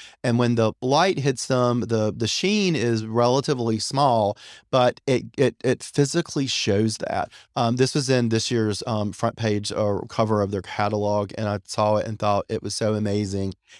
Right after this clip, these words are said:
and was super, super excited to be able, knew I was gonna see it at the Dallas show. It did, it did not let down.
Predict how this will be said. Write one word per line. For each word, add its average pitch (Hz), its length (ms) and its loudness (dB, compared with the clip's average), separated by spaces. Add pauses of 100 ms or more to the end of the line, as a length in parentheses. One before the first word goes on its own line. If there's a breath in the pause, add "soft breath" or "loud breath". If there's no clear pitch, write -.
(100)
and 110 300 2
was 104 300 -2
super, 160 260 2
super 113 340 4
excited 104 580 2
to 104 220 -4
be 104 200 -2
able, 101 260 -2
knew 117 220 4
I 104 40 4
was 98 140 -2
gonna 98 160 -4
see 104 180 -2
it 98 60 2
at - 140 -4
the 101 80 -4
Dallas 95 360 0
show. 101 400 0 (400 loud breath)
It 120 160 4
did, 110 320 0
it 113 200 2
did 104 180 0
not 101 380 2
let 104 300 0
down. 101 380 2